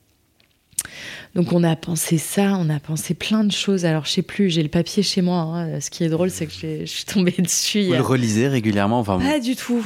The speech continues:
Speaker 2: c'était il y a un an, quoi.
Speaker 1: Pas du tout, euh, on le relit pas du tout, mais, euh, mais je m'étais dit, ce serait bien, maintenant que le projet se concrétise,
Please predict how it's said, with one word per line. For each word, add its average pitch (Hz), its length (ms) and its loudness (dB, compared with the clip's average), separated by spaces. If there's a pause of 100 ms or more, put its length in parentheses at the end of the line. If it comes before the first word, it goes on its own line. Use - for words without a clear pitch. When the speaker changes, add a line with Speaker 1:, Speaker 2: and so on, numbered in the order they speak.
Speaker 2:
c'était 214 140 0
il 196 40 4
y - 40 6
a 92 80 4
un 95 120 4
an, 98 160 2
quoi. 85 140 -2
Speaker 1:
Pas 233 160 2
du 226 200 0
tout, 240 340 0
euh, 170 680 0
on 180 140 0
le 180 100 2
relit 190 260 2
pas 247 220 0
du 214 180 -4
tout, 254 460 0
mais, 208 480 2
euh, 175 680 2
mais 190 200 0
je 196 100 -2
m'étais 196 400 0
dit, 202 300 0
ce 233 180 -2
serait 185 340 -2
bien, 190 440 0 (400)
maintenant 208 340 2
que 226 100 -2
le 202 80 4
projet 220 380 0
se 214 160 -2
concrétise, 214 880 0